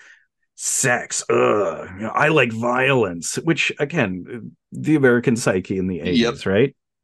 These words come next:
Speaker 1: So he picks up a copy of Fangoria, which has an ad for Truth or Dare, A Critical Madness on the back.
Speaker 2: Nice, nice.
Speaker 1: He's like, "Yeah, that's the cool stuff, yeah."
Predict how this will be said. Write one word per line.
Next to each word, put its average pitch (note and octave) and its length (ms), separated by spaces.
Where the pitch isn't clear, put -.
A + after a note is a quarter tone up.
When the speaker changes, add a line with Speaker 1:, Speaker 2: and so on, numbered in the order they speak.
Speaker 1:
So C#3+ 280
he F3 240
picks D#3+ 260
up D3 120
a D3+ 40
copy C#3 300
of A#2 100
Fangoria, A2+ 920
which A2+ 220
has G2 460
an A2 140
ad F2+ 260
for E2 340
Truth - 400
or F#2 60
Dare, D#2+ 280
A F#2 40
Critical - 380
Madness F2 480
on F2+ 160
the F#2 80
back. F#2 420
Speaker 2:
Nice, A#2+ 500
nice. A2+ 440
Speaker 1:
He's G#2+ 100
like, G2+ 180
"Yeah, C3 480
that's C3 380
the F#3+ 100
cool A2 340
stuff, - 380
yeah." D#2 280